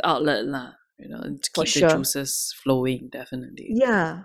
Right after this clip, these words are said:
Speaker 1: What advice would you give to writers out there who hope to write their own book? Yeah.
Speaker 2: Uh, be realistic, 'cause I know, I'm assuming you guys have a mostly local audience. As Singaporeans in general, we are all very busy people with multiple commitments, regardless of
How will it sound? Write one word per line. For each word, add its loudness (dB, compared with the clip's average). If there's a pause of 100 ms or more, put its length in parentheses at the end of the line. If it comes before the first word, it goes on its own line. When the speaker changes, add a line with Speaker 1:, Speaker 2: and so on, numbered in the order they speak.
Speaker 1:
What 0
advice -2
would -6
you 0
give -2
to -6
writers -2
out -4
there -2 (100)
who 2
hope -4
to 2
write 0
their -6
own 2
book? -8 (240)
Yeah. -8 (180)
Speaker 2:
Uh, 4
be 2
realistic, 4
'cause 0
I 2
know, 2
I'm 4
assuming 6
you 4
guys 8
have 2
a 4
mostly 4
local 4
audience. 2
As 0
Singaporeans 2
in 2
general, 2
we 2
are 4
all 0
very 6
busy 2
people 2
with 0
multiple 2
commitments, 2
regardless 0
of -2